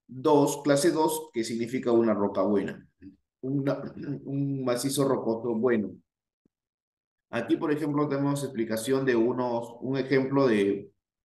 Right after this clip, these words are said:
de macizo rocoso de clase uno. Tenemos las dolomías cretácicas de un, muy buena calidad. No son dos familias de, de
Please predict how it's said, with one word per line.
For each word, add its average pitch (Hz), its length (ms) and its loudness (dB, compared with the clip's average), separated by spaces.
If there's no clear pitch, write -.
de 117 220 0
macizo 135 440 0
rocoso 131 460 0
de 117 140 2
clase 117 300 -2
uno. 139 540 0
Tenemos 127 480 0
las 120 120 4
dolomías 131 880 0
cretácicas 135 1080 0
de 120 220 0
un, 147 380 2
muy 175 140 6
buena 156 340 4
calidad. 127 500 2
No 127 240 2
son 143 240 2
dos 143 200 4
familias 131 440 2
de, 117 220 -2
de 104 800 -2